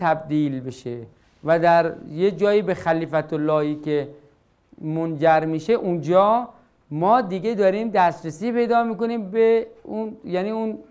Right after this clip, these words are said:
چیزی که بالقوه بوده داره تبدیل می‌شه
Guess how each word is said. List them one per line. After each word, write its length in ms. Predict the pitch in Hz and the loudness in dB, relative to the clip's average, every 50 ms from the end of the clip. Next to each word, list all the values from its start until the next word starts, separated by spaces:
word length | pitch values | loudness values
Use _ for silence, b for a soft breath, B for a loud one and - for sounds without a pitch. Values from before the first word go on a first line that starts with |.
| _ _ | _ _
چیزی 240 | - 175 175 170 175 | -8 -6 -4 -4 -4
که 120 | 165 180 | -4 -4
بالقوه 540 | 170 160 170 180 175 165 156 175 160 165 175 | -6 -2 0 0 2 2 2 0 0 0 0
بوده 260 | 151 160 170 165 214 | 0 -2 -2 0 0
داره 240 | 214 208 202 202 208 | 2 2 2 0 0
تبدیل 400 | 208 190 180 170 160 160 185 220 | -2 -2 0 0 0 0 -4 -6
می‌شه 440 | 226 226 202 220 233 233 233 233 226 | -6 -6 -4 0 0 2 2 0 -2